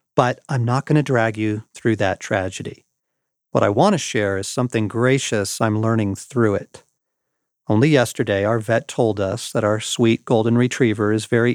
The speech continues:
ill, and tonight we're supposed to go out to dinner with some friends. I'm torn because we've been scheduling, canceling, and rescheduling this dinner for six months,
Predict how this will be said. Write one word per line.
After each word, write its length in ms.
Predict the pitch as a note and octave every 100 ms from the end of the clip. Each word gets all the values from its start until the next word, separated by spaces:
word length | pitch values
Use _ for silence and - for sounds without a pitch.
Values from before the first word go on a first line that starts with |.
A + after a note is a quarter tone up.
| -
ill, 300 | C3 - _ _ _ _ _ _ -
and 140 | G2+
tonight 600 | - A2+ D3+ G3+ A2 G#2
we're 120 | C3+
supposed 360 | A#2+ - B2+ A#2
to 40 | A#2+
go 120 | A#2
out 160 | G#2
to 60 | -
dinner 380 | A2+ E3+ A#2 G2
with 120 | G#2
some 180 | - A2
friends. 680 | - C#3 A2+ - - - - _ _ _ _ -
I'm 120 | -
torn 680 | - - D#4 G3 A2 G#2+ D3 _ -
because 360 | B2+ C3 A#2+
we've 140 | B2 A#2
been 160 | A2+
scheduling, 840 | A#2 - - E3 D3+ C#3+ C3+ C3 B2
canceling, 680 | - C#3+ C#3 - C#3 B2 A2+
and 80 | G2+
rescheduling 720 | D#3+ - - C3 A#2+ A2+ G#2+
this 180 | A2+ -
dinner 280 | B2 A2+
for 200 | G#2 -
six 580 | A2+ - - F3+ C#3 -
months, 540 | D3 G3 E3 A2 -